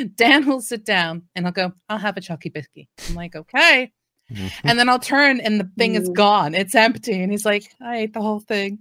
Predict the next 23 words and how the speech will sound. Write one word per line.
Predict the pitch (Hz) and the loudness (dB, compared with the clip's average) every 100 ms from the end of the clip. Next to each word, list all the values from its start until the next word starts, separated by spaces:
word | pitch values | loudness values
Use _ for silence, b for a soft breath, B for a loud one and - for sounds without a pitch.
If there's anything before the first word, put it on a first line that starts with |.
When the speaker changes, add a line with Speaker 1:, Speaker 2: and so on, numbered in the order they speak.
| - | -4
Speaker 2:
Yep. | 113 - _ | -2 -2 _
Speaker 1:
But | 294 359 | 2 4
it's | - - | 2 -2
so | - 311 320 277 | 2 4 4 6
rare. | 294 311 | 8 8
So | 247 277 | 6 0
we, | 262 294 | -2 -4
we | 240 302 | -4 2
don't | 339 311 214 | 4 2 0
buy | 233 233 285 | 4 6 6
'em | 359 381 | 4 0
anymore | 403 427 440 466 466 392 | -2 -2 0 0 0 0
because | - 277 | -2 -4
to | 262 | 0
have | 233 269 | 2 2
them | 277 330 | 2 0
in | 277 | 2
the | 254 | 2
house | 196 214 311 - | 4 4 4 0
is | 285 - | -8 -8
to | 180 | -12
tempt | - 170 196 339 | -4 -4 -2 -4
him. | 339 | -6